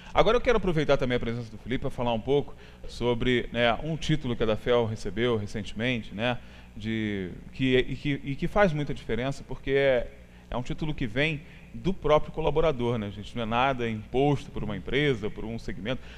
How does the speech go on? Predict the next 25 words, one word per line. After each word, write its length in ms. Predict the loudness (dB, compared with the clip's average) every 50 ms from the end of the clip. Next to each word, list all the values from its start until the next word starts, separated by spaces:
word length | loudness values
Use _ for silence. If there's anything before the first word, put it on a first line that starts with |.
| -16 -4 0
é 120 | 2 2
o 60 | 2
próprio 260 | 2 2 2 2 2 2
colaborador 400 | 2 2 4 4 4 4 2 0
que 100 | 0 -2
escolhe, 480 | -4 -4 -4 0 2 2 2 2 2 -2
né, 200 | -2 -4 -4 -6
que 140 | -4 0 0
é 60 | 2
o 160 | 2 2 0
Great 300 | -4 -4 -4 -4 -4 -6 -6 -8
Place 360 | -4 -4 -2 -2 -4 -6 -10
to 120 | -10 -10
Work, 380 | -4 -2 -2 -2 -2 -4 -6 -6
né, 160 | -6 -6 -6
que 240 | -8 -6 -2 0 2
é, 320 | 4 6 8 8 6 6 2 -6 -14 -16 -16 -16 -12 -4
assim, 420 | -2 -2 -2 0 0 0 2 2 0
gente, 280 | 0 -2 -4 -2 0
eu 100 | 4 6
acho, 220 | 6 6 6 2 -4 -10 -16 -18 -20 -20 -20 -20 -20 -20 -20 -20 -20 -20 -20 -12 4
eu 180 | 10 10 12 12
imagino 640 | 12 10 8 8 8 6 4 2 2 2 0 0
que 120 | -2 -2 -6
seja 520 | -6 -2 0 2 2 4 4 2 2 0